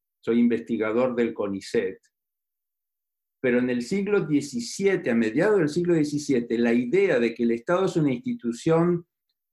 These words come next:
eh, ter-, un tercero en, en, en, entre, distinto de las personas que ocupan los cargos estatales y distinto de la comunidad cívica de ciudadanos,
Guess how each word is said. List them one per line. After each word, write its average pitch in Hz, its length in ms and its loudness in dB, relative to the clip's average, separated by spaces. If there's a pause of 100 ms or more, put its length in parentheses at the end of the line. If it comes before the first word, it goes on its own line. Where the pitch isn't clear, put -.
(220)
eh, 104 260 -4 (100)
ter-, 117 240 2 (180)
un 127 140 -2
tercero 147 560 2
en, 120 240 0
en, 101 240 -8
en, 95 320 -12 (440)
entre, 113 760 0 (480)
distinto 156 720 -2
de 123 80 2
las 113 140 0
personas 170 520 2
que 156 100 -2
ocupan 147 400 -2
los 123 160 -4
cargos 120 460 0
estatales 101 720 -4
y 139 100 -4
distinto 175 520 -2
de 139 100 4
la 123 180 0
comunidad 120 640 2
cívica 170 460 0
de 135 120 0
ciudadanos, 123 760 -2